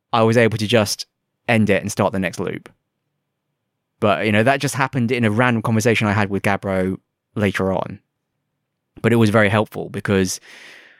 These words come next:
I had many, many, many failed attempts to get to various places on Brittle Hollow. And anyway, so that's why I actually had the problem in reverse, 'cause I knew how to get to the entrance to the Black Hole Forge, but the Black Hole Forge was kind of,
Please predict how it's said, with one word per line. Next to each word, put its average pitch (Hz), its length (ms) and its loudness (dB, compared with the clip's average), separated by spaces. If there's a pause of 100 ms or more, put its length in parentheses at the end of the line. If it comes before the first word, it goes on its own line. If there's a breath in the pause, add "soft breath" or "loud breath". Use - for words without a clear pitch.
(540 loud breath)
I 117 80 2
had 117 220 0
many, 120 420 4
many, 113 300 4
many 107 280 2
failed 104 340 -2
attempts 98 340 -4
to 95 80 -4
get 101 140 -2
to 98 100 -4
various 98 280 0
places - 320 -6
on 85 100 -6
Brittle 87 260 -8
Hollow. 60 380 -6 (1500)
And 151 120 0
anyway, 143 280 4 (180 loud breath)
so 143 100 2
that's 185 160 2
why 175 180 4
I 143 120 2
actually 190 200 -2
had 156 100 0
the 143 60 -4
problem 113 280 0
in 95 120 2
reverse, 107 460 0
'cause 110 240 -2
I 117 100 2
knew 151 220 4
how 156 160 -2
to 135 100 -8
get 147 280 -2
to 113 360 -2
the 123 220 -2
entrance 156 360 0
to 110 80 -2
the 104 60 2
Black 101 220 -2
Hole 95 120 0
Forge, - 560 -8
but 120 120 0
the 127 80 2
Black 131 240 0
Hole 120 160 2
Forge 110 340 2
was 104 240 -2
kind 104 180 2
of, 101 140 -2